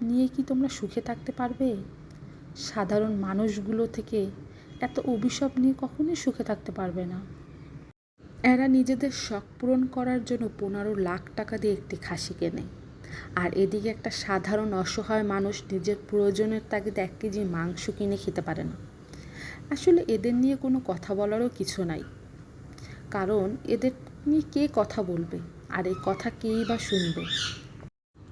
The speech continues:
কিছুদিন পর পরই এই সরকারি কর্মকর্তার দুর্নীতি ফাঁস হয়, ওই কর্মকর্তার দুর্নীতি ফাঁস হয়। এদের এত টাকা পয়সার হিসাব দিতে পারে না, আবার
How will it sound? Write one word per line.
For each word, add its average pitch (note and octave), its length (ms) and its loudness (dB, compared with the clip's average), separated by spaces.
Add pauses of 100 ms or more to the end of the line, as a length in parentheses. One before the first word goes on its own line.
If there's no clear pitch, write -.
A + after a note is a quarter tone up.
(140)
কিছুদিন D4+ 400 2 (100)
পর A3 160 4 (100)
পরই B3+ 260 -2
এই A#3 220 2 (360)
সরকারি G#3+ 560 -2
কর্মকর্তার G#3 720 0 (100)
দুর্নীতি G3 500 0
ফাঁস G#3 400 -4
হয়, G#3 220 0 (500)
ওই G#3 140 4 (100)
কর্মকর্তার G3 760 2
দুর্নীতি G3+ 440 0
ফাঁস G3 340 -2
হয়। G3 160 -2 (120)
এদের G3 340 0
এত F#3+ 200 -2 (140)
টাকা G3+ 180 -4
পয়সার G#3 380 -2
হিসাব F#3+ 320 -2
দিতে G#3 240 2
পারে G3+ 240 2
না, G3 140 -2 (420)
আবার A3 200 2